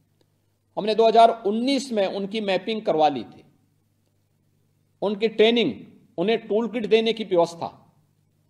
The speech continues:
और आज मुझे बताते हुए प्रसन्नता है कि लगभग एक लाख जो परंपरागत हस्तशिल्पी और कारीगर थे, उनकी ट्रेनिंग के कार्यक्रम के साथ साथ उन्हें पीएम मुद्रा योजना के साथ साथ अन्य तमाम योजनाओं के साथ जोड़ने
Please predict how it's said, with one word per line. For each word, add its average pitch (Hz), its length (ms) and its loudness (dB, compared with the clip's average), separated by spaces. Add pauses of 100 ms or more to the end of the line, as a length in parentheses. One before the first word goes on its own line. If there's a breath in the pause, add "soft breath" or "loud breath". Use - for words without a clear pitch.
(360)
और 143 120 -2
आज 170 160 4
मुझे 175 180 -2
बताते 175 360 0
हुए 175 100 0
प्रसन्नता 196 520 -2
है 165 80 0
कि 170 100 -6
लगभग 160 520 -4
एक 208 320 8
लाख 185 480 4 (1300)
जो 160 200 0
परंपरागत 220 800 0
हस्तशिल्पी 190 640 -6
और 220 200 0
कारीगर 180 400 0
थे, 160 140 -6
उनकी 160 260 -6
ट्रेनिंग 185 480 -2
के 214 120 0
कार्यक्रम 180 500 -2
के 175 100 -6
साथ 165 220 0
साथ 185 180 0
उन्हें 175 420 -8
पीएम 196 440 0 (140)
मुद्रा 131 300 0
योजना 185 400 0
के 190 120 -6
साथ 190 200 0
साथ 202 260 2 (840)
अन्य 240 220 2
तमाम 254 460 4
योजनाओं 214 460 2
के 214 120 -2
साथ 190 260 2
जोड़ने 180 760 -2